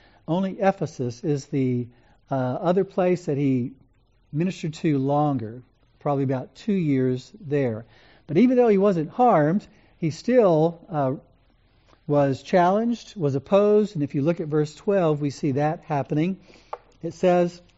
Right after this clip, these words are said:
"But while Gallio was proconsul of Achaia, the Jews with one accord rose up against Paul and brought him before the judgment seat, saying,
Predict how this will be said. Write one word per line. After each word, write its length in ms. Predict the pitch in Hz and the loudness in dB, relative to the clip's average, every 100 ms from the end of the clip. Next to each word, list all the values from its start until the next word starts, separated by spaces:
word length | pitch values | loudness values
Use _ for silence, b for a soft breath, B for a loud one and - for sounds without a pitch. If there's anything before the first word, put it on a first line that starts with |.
| _ _ _ _ _ b b b | _ _ _ _ _ b b b
"But 140 | 165 | -6
while 400 | 160 147 139 156 - | 0 2 0 -2 -2
Gallio 600 | 175 214 202 208 170 147 | 0 4 4 4 2 2
was 180 | 143 139 | 0 -4
proconsul 760 | - 160 156 214 214 214 - | -2 -2 -2 -6 -6 -6 -6
of 120 | 143 113 | -4 -6
Achaia, 720 | 135 - 214 220 160 131 160 - b b b b b _ _ | -12 -10 -2 0 0 -2 -4 -10 b b b b b _ _
the 80 | 143 | -4
Jews 300 | 151 220 196 | 0 2 0
with 120 | 160 | -2
one 160 | 165 208 | -2 -2
accord 440 | 220 165 156 151 | -4 0 2 2
rose 280 | 135 165 180 | 2 0 2
up 160 | 180 - | -2 -4
against 360 | 156 165 160 | -4 -4 -6
Paul 320 | - 160 156 156 | -4 0 2 0
and 140 | 127 | 0
brought 260 | 135 156 156 | -2 -2 -4
him 180 | 175 | -4
before 340 | 156 151 151 135 | -4 -6 -4 -4
the 80 | 131 | -2
judgment 480 | 135 143 135 127 | -2 -4 -4 -8
seat, 320 | - 143 127 - | -6 -4 -4 -4
saying, 520 | - 156 127 117 | -2 0 0 -2